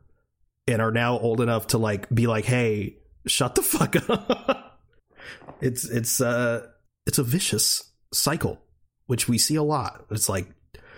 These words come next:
something new happens, something changes. People are like, "Ooh,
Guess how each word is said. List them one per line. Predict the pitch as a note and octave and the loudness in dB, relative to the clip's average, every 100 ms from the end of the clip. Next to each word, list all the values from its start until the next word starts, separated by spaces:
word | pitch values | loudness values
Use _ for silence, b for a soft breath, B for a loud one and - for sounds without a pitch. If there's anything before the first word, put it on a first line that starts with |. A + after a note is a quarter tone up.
| B | B
something | - B2 B2 A#2 | -4 -2 2 2
new | C3 C3+ | 2 2
happens, | C3+ C3 B2+ B2+ - - - | 0 0 0 0 -2 -4 -2
something | A#2+ A2+ | 0 0
changes. | A2 B2 B2 A#2+ A2+ - b b b b | 2 2 2 2 2 -2 b b b b
People | - A#2+ A#2+ | -2 2 2
are | |
like, | A2+ A2 - | 0 -2 -2
"Ooh, | C#3+ D3 B2 F#2 | 0 2 0 -4